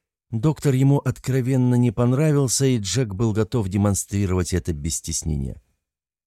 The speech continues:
«Привет, милая». «Привет, Джек»,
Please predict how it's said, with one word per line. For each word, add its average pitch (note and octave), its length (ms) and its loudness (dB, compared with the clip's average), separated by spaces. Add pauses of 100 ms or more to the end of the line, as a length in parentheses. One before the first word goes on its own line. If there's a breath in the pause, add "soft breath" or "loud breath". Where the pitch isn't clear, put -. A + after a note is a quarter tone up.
(120)
«Привет, G#2 420 -2
милая». D#2+ 460 -2 (520)
«Привет, A2+ 560 -2
Джек», F2+ 420 -6